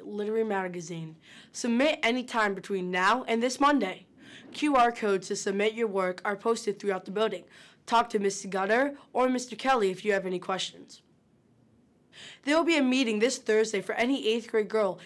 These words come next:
interested in playing golf next year for Unionville High School. The meeting will be held in the band room during Hawk Time. Come out and meet Coach Sudamak on Thursday and learn more about the success of the U H S Girls Golf Program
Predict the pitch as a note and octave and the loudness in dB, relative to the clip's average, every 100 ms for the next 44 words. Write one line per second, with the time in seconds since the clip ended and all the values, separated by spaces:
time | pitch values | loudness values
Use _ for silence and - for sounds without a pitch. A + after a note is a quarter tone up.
0 | - C4 D4 C#4+ - G#3+ G3 G3 G#3+ G#3 | -10 -4 -2 -2 0 2 2 -2 -2 -2
1 | G3+ G3 G#3 G#3 F#3+ - F#3 F3+ F#3 F#3 | 0 -2 -2 -2 -6 -2 -4 -4 -8 -4
2 | G3+ G3+ G3+ F#3+ F3+ E3 - F#3+ - _ | -4 -4 -4 -4 -4 -8 -12 -14 -16 _
3 | - - _ G#3+ A3 A#3+ C#4+ C#4 A#3 A3+ | -20 -20 _ 0 2 0 2 2 2 0
4 | - G#3+ G3 F#3+ G#3 A3 A3 G#3 G#3 G#3 | -6 -6 -4 2 2 2 0 -2 0 0
5 | F#3 F3+ F3 F3 F3 - F#3+ F#3 F3 - | -2 -4 -6 -6 -8 -6 -6 -6 -14 -18
6 | - - - _ C4 D4 D4 C#4+ A3 A3 | -20 -20 -20 _ 0 4 6 4 2 0
7 | A3 A3 - - G#3+ A3 - - C4+ B3 | -2 -6 -10 -4 0 0 -2 -4 -2 -2
8 | F#3+ F#3 F#3 G3+ F#3+ G#3 G#3+ A3 A#3+ B3 | 0 0 -2 -6 -4 -2 -2 0 0 0
9 | G3+ G3 G3 G3 G3+ A3 G#3+ G#3 F3+ F3+ | -2 -2 -2 -2 -2 -2 -2 -8 -10 -12
10 | - A3+ A#3+ B3 - - - G3 F#3 F#3+ | -6 0 0 0 -12 -20 -10 -8 -6 -6
11 | A3 B3 B3+ A#3 A3 G3+ F#3+ G3+ G#3 G#3 | -4 -4 -2 -2 -2 -6 -4 -4 -4 -4
12 | F#3 F#3 F3+ - G3 F3+ F#3+ F#3 | -4 -4 -8 -6 -4 -4 -6 -12